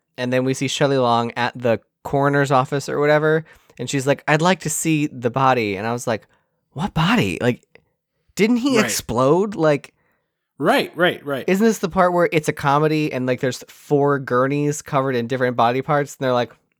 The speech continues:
Speaker 1: "I don't know, it's a Jenga puzzle up in here."
Speaker 2: Y-, yeah, yeah. <laughs> Like, uh, it's, it, it might, this might be his arm. Does this look like his arm to you?
Speaker 1: So they're like,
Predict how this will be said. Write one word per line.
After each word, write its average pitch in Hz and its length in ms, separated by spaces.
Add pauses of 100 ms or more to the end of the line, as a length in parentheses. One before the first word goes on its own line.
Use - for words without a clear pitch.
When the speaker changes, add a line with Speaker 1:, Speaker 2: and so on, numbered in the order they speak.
Speaker 1:
"I 143 120
don't 156 100
know, 139 160
it's 139 100
a 143 40
Jenga 139 360
puzzle 120 300
up 120 140
in 117 100
here." 113 280 (720)
Speaker 2:
Y-, 101 80 (240)
yeah, 147 380
yeah. 131 380 (160)
<laughs> - 180
Like, 175 340
uh, 143 320
it's, - 200
it, 135 220
it 123 140
might, 139 300
this 185 180
might 185 260
be 180 120
his 143 140
arm. 165 400
Does 139 100
this 165 160
look 190 120
like 196 140
his 160 120
arm 208 280
to 220 60
you? 233 340
Speaker 1:
So 147 260
they're 131 200
like, 117 360